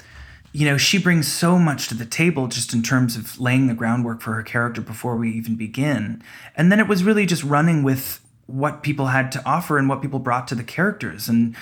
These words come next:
I made sure before we even started the show that I sat down with, with most of our actors and just, you know, walked through the pilot episode with them, asked them if there was anything that their character said that they didn't feel was in line with what they want their character to be,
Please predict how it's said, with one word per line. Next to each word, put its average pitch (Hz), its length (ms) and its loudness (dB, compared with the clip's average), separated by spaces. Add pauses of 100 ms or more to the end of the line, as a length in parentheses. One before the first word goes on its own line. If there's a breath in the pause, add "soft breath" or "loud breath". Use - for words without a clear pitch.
(220 loud breath)
I 139 120 2
made 156 220 2
sure 147 220 2
before 135 320 -2
we 131 120 2
even 127 240 -2
started 127 540 -2
the 117 80 -6
show 151 480 0
that 117 200 -4
I 113 180 0
sat 117 320 -4
down 120 280 0
with, 117 320 -8
with - 300 -14 (320)
most 127 380 0
of 131 80 -4
our 104 140 -2
actors 107 460 -6
and 117 80 0
just, 113 400 -6 (640 loud breath)
you 131 100 -2
know, 120 300 -2 (160)
walked 113 480 -2
through 131 200 -2
the 117 60 -4
pilot 113 360 -2
episode 143 440 -2
with 135 180 -4
them, 127 340 0
asked 120 240 -2
them 127 100 -2
if 117 100 -8
there 120 120 -4
was 113 160 -4
anything 117 400 2
that 113 100 0
their 113 120 -6
character 117 380 -4
said 113 280 -4
that 110 100 -10
they 113 100 -6
didn't 113 300 -4
feel 117 440 -4
was 117 200 -6
in 117 140 2
line 110 280 2
with 117 140 0
what 117 220 -8
they 107 100 -6
want 135 320 0
their 170 100 0
character 151 400 -2
to 131 80 -6
be, 127 380 -4